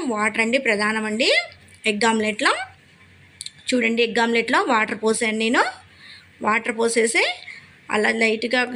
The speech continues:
షేక్ చేసి కలిపాను. ఇప్పుడు నేను స్పూన్తో కలుపుతానండి ఎగ్ ఆమ్లెట్ని. ఎందుకంటే ఎక్కువ వా-, వాటర్ పోసి పెట్టిన గు-, ఎగ్గే మంచిగా ఉంటుందండి పిల్లలకి, ఎటువంటి బాయిల్ చేసినంత సమానం.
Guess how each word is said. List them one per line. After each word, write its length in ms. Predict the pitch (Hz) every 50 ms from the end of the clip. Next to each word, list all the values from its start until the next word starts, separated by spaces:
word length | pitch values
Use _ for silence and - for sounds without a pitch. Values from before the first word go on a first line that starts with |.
| 233 -
షేక్ 220 | 254 226 226 220 196
చేసి 200 | 226 226 220 - 277
కలిపాను. 520 | - 233 214 208 214 214 214 220 269 370 539 659 - - - - - - - - - 220
ఇప్పుడు 300 | 226 226 - 233 233 330 587 719 719 - - - - - -
నేను 200 | 233 240 254 285 269
స్పూన్తో 400 | - - - 254 254 262 240 262 -
కలుపుతానండి 640 | 247 233 220 214 - 233 226 226 214 220 220 233 269 330 403 554 539 - - - - - - - 220
ఎగ్ 160 | 226 220 208 240 233
ఆమ్లెట్ని. 460 | 226 226 220 220 220 240 262 311 466 605 640 - - - - - - - - - - - 220 226
ఎందుకంటే 480 | 240 240 262 254 247 233 233 247 330 370 370 302 226 226
ఎక్కువ 180 | 226 262 269 269 247
వా-, 260 | 247 233 233 233 233 226 226
వాటర్ 300 | 226 226 240 247 247 262 240
పోసి 260 | 254 254 254 254 254 226
పెట్టిన 320 | 233 233 220 220 233 233 226 226
గు-, 120 | 233 233 - - 226
ఎగ్గే 240 | 214 202 226 277 359 494 466
మంచిగా 340 | 302 262 - 247 226 226 226 214 214
ఉంటుందండి 420 | 220 214 - 233 220 220 226 226 226 226
పిల్లలకి, 480 | 233 220 220 220 214 220 214 - 330 453 640 698 - - - - - - - - 220 226
ఎటువంటి 340 | 233 254 254 240 247 262 220 208
బాయిల్ 240 | 233 233 233 240 240 240
చేసినంత 320 | 240 233 226 240 220 214 220 - 233
సమానం. 360 | 214 214 214 214 240 330